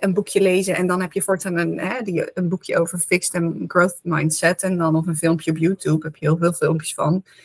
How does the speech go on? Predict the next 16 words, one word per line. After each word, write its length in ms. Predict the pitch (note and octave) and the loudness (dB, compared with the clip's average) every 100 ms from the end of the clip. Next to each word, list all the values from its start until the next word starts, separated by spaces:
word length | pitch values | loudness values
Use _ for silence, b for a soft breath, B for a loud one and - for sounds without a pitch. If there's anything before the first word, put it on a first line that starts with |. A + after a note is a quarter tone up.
| b b - | b b -2
Heb 200 | E3+ D#3+ | 0 2
je 60 | |
het 100 | D#3+ | 0
gelezen 360 | - D#3+ E3 F3 | 4 6 6 6
en 60 | E3+ | 4
dan 80 | E3+ | 4
had 220 | E3 - | 2 0
ze 100 | D#3 | 0
flats, 380 | - F3 F3 - | 2 2 2 0
dan 160 | F3+ | 0
heb 140 | E3+ - | 0 -2
je 80 | |
hem 100 | F#3 | 0
onder 160 | F3 F3+ | 2 0
de 60 | F3 | 0
knie. 460 | - G#3+ E3+ D3+ | -2 -2 0 -2